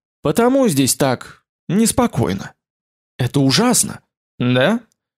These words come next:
Тати постарели, обзавелись семьями, детей учат жить по правде. Чем больше мать шлюха, тем строже держит дочерей. Я люблю этот город.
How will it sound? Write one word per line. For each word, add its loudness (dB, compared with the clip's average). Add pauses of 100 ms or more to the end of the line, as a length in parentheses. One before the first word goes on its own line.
(320)
Тати 0
постарели, 0
обзавелись 2
семьями, 0 (300)
детей 0
учат 0
жить -4
по -2
правде. -2 (380)
Чем 0
больше 2
мать 0
шлюха, -2 (180)
тем 0
строже 2
держит 0
дочерей. -2 (720)
Я 2
люблю 4
этот -2
город. -2